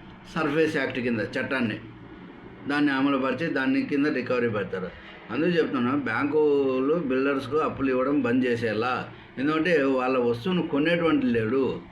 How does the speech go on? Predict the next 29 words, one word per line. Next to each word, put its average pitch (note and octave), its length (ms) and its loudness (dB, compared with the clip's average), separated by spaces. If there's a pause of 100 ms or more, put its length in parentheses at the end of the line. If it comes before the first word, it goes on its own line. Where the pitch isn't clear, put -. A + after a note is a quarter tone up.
(340)
ఎందుకంటే C#3+ 280 0
వాళ్ళ B2+ 240 2
అబద్ధాలు C#3+ 520 0
చెప్పి E3+ 460 0 (420)
ప్రజలను D3+ 360 2
మోసం C3 460 0
చేశారు A#2 280 -2
కాబట్టి A2 580 -2 (360)
కొనేవాళ్ళు C3+ 520 2
లేరు. A#2+ 240 4
కాబట్టి B2+ 480 0
వాళ్ళకు C3+ 560 2 (380)
ఎట్టి A#2 220 0
పరిస్థితుల్లోనూ C3 1000 0 (480)
అది A#2 320 0
ప్రజల B2+ 400 0
సొమ్ము C3+ 300 0
కాబట్టి A#2+ 320 0
వాళ్ళకు A#2 340 0
లోన్ B2 300 0
అనేది, B2 420 2
ఆ, C#3 180 2
బిల్డర్ C3 480 0
నీ A#2+ 100 0
దగ్గర A#2+ 220 0
డబ్బులు A#2 300 -2
ఉంటే D3 160 0
నువ్వేమన్నా B2+ 500 0
చేసుకో G#2 380 -8